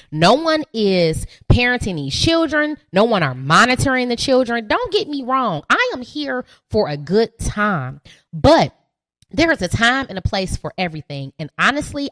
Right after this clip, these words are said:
I do not believe that children should be listening to Sukihana or Sexy Red.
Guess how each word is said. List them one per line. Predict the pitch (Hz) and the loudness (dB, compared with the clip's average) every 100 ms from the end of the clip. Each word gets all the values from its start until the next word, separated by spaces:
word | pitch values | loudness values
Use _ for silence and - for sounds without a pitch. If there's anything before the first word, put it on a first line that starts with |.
| - | 0
I | 226 285 | 0 0
do | 254 233 | -4 -8
not | 220 208 | -6 -6
believe | 180 185 190 165 143 - - - | -8 -8 -8 -8 -12 -16 -16 -8
that | 151 | -6
children | - 262 262 226 | -4 -6 -6 -10
should | - 208 | -10 -8
be | 165 | -8
listening | 170 180 - 151 143 | -6 -6 -6 -8 -8
to | - 131 | -8 -8
Sukihana | 127 - 247 - 285 240 240 240 - - _ | -6 -4 -4 -4 -4 -4 -6 -10 -14 -20 _
or | - 254 269 | 4 4 4
Sexy | 302 - - 247 - 247 | -4 -4 -2 -2 -2 -4
Red. | 185 151 131 143 | 0 0 0 -6